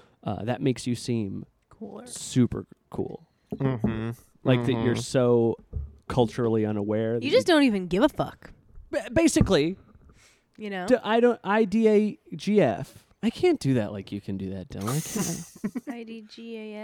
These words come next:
Speaker 2: F?
Speaker 1: Did I do it?
Speaker 2: No,
Speaker 3: I
Speaker 2: you
Speaker 3: don't
Speaker 2: had it
Speaker 3: think you did.
Speaker 2: backwards. I D G A F.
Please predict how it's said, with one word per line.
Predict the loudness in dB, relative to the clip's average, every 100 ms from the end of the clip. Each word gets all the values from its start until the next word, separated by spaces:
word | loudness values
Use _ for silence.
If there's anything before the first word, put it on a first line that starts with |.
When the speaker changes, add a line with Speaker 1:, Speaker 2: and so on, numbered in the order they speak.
| 0
Speaker 2:
F? |
Speaker 1:
Did | 4 4
I |
do | 4 2
it? | -2 _ _ _ _ -6
Speaker 2:
No, | 2 6
Speaker 3:
I |
Speaker 2:
you | 8
Speaker 3:
don't | 8
Speaker 2:
had | 8
it | 6
Speaker 3:
think | 8
you |
did. | 8 8
Speaker 2:
backwards. | 8 4 0 -14 -18 -20 -10 0
I | 0
D | 2
G | 0 2
A | 2
F. | 0 -2 -10 -20